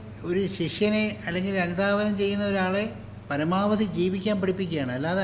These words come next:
അവിടെ ഈ പറഞ്ഞ പോലെ സുഖിപ്പിക്കാൻ വേണ്ടി മരുന്ന് മു-, മുറിവ് വെച്ച് കെട്ടിക്കൊടുക്കുന്നതല്ല.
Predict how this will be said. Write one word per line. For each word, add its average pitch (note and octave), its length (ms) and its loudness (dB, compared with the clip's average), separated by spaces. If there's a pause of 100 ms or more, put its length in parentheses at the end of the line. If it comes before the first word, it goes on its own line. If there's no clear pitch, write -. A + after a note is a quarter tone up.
അവിടെ F#3 260 0
ഈ G#3 40 -2 (100)
പറഞ്ഞ G#3 240 2
പോലെ G#3+ 120 0 (100)
സുഖിപ്പിക്കാൻ F#3+ 520 0
വേണ്ടി A3 180 2 (140)
മരുന്ന് F#3+ 320 0
മു-, G#3+ 240 0
മുറിവ് G#3 260 0
വെച്ച് A3 200 -2
കെട്ടിക്കൊടുക്കുന്നതല്ല. G#3 640 0